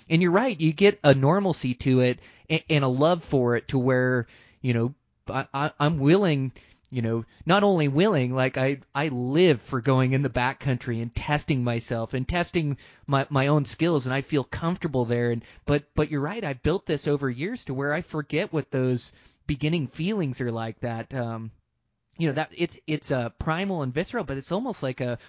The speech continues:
like a primal fear. It's wired into our bodies to keep ourselves safe. And so when you're risking your body and you can think about it and go, you know, "I'm really in some danger here,"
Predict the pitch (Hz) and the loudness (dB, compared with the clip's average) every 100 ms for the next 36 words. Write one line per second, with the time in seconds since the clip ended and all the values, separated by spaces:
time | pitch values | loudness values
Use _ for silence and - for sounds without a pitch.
0 | - 135 147 - - 156 180 131 - 190 | -8 -4 -4 -4 -4 -2 -2 -4 -6 -6
1 | 247 147 131 - 127 151 226 214 151 151 | -4 -4 -4 -6 -10 -8 -4 -2 -2 -2
2 | 143 139 120 127 180 151 - - - 165 | 0 -2 0 -4 -4 -6 -8 -14 -10 -6
3 | 151 131 - 127 - 185 214 - 131 131 | -2 -2 -2 -6 -4 -6 -6 -6 -8 -2
4 | 143 135 131 - - - 147 175 233 127 | 2 2 2 -6 -18 -2 0 2 0 0
5 | 139 220 - 214 139 123 135 160 247 135 | 0 0 -4 -4 -2 -2 -2 -2 -2 -4
6 | 135 139 135 156 135 - 202 247 143 127 | -4 -4 -4 -4 -6 -4 -4 -2 -4 -4
7 | 127 123 120 131 131 123 156 202 170 175 | -6 -8 -6 -6 -4 -4 -4 -6 -6 -6
8 | 160 147 135 120 135 233 262 139 127 131 | -6 -8 -8 -6 -4 -4 -4 -4 -4 -4
9 | 131 | -6